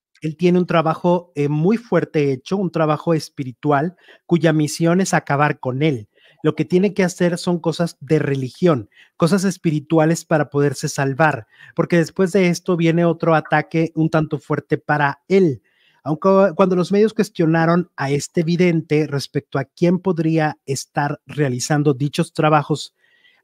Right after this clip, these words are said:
el vidente mencionó, "Se ve que el ataque viene de una mujer del medio por la cual él tuvo muchos problemas". Añadió que se trata de un trabajo de santería,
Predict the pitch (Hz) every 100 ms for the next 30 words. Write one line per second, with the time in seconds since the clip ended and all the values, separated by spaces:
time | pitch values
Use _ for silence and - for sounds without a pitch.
0 | - 160 180 185 175 165 170 165 165 175
1 | 175 202 123 - _ _ _ 143 160 160
2 | 180 240 208 - 156 - 160 151 151 180
3 | 170 165 156 - 151 151 147 147 143 151
4 | 151 151 131 123 151 151 147 160 147 156
5 | 175 190 185 175 160 - 165 165 170 143
6 | 90 - _ _ - - - 165 180 170
7 | 185 233 - - 147 160 160 180 165 160
8 | 151 151 175 170 151 147 131 135 120 127
9 | 175